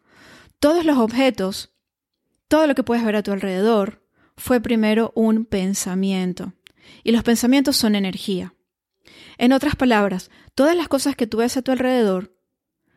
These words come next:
existieron primero en forma de energía. Es decir, que existieron primero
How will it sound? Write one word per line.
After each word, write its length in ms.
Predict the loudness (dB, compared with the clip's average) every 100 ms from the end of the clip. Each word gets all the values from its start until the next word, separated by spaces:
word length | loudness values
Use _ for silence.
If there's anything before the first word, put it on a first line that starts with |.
| _ -6
existieron 640 | -4 -2 -2 2 4 4
primero 640 | 2 2 2 2 0 -4 _ _ _ _ _ _
en 160 | -2 0
forma 340 | 0 2 2
de 120 | 2
energía. 580 | 0 -2 -4 -4 -4 -8 _ _ _ _ _ _ _ _ _ _ _ -4
Es 60 | 0
decir, 240 | 2 2
que 80 | 0
existieron 500 | -2 -2 0 0 2
primero 580 | 2 2 2 2 -2